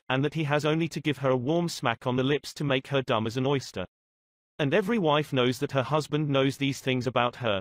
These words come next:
because she has furnished him with a complete diagram about how to work her. And she never knows whether to be mad at him or disgusted with him, because he would rather fight with her and pay for it in having to eat bad meals, and have his money wasted, and buy her new frocks and limousines and pearls,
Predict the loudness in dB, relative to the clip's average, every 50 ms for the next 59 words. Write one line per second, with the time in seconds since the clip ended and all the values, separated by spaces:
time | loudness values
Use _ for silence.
0 | -2 -6 -6 -4 -2 -2 -2 0 0 0 0 0 0 -2 -2 0 0 0 0 -2
1 | -4 -4 -2 -2 0 2 2 0 0 -2 -4 -6 -4 -4 -4 -4 -4 _ 0 2
2 | 2 2 2 0 0 -2 0 0 0 2 2 0 0 0 0 -2 -2 -2 -2 -2
3 | 0 2 2 2 0 -4 -6 -6 -6 -6 -6 _ _ _ _ _ _ _ _ _
4 | _ _ _ _ -4 -2 -2 -2 0 0 2 2 2 2 2 2 4 4 4 4
5 | 2 2 0 0 0 -2 -4 -4 -2 0 0 2 2 2 0 0 -2 -2 -2 -2
6 | 0 2 0 0 0 -2 -6 -4 -2 -4 -4 -4 -4 -6 -4 -4 -4 -4 -4 -4
7 | -4 -4 -6 -8 -6 -6 -2 -2 -2 -2 0 0 0 0 2 2 2 2 2 2
8 | 0 -2 -4 0 0 0 0 0 -2 -4 -4 -2 0 0 2 2 0 -2 -4 -2
9 | -2 -2 -2 0 0 0 0 0 0 -2 -2 -2 0 -2 -2 -2 -2 -4 -2 -2
10 | -2 -2 -2 -2 -2 0 0 0 -2 -2 0 0 0 -2 -4 -6 -10 -12 -8 -6
11 | -4 -2 -2 -2 -2 -2 -4 -2 0 0 0 0 0 2 2 0 0 0 -4 -8
12 | -8 -8 -8 -6 -6 -4 -4 0 0 0 2 2 2 0 0 0 0 -2 -4 -2
13 | -2 -2 -2 -2 -4 -6 -4 -2 0 0 0 -2 -2 -4 -4 -4 -4 -4 -4 -4
14 | -6 -6 -2 0 2 2 2 2 0 -4 -6 -12